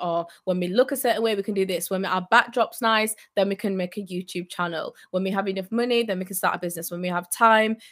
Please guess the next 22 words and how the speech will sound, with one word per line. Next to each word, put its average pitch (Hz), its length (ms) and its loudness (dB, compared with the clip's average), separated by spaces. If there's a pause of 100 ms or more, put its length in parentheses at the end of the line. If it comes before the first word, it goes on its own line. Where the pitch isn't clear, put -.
(100)
then 190 400 0
we 190 180 -2
can 190 160 -6
go 180 160 -2
traveling." 170 500 -6
Like, 175 260 -2 (180)
we, 254 320 4
there's 254 180 4
just 294 300 0
always 269 560 4 (260)
this 269 340 4
and 208 200 0
then 190 220 0
this, - 400 -6
when 196 540 2
we 220 120 0
can 254 200 -4
have 233 200 0
it 254 120 0
all 190 440 0
right 185 380 -2
now 190 360 -4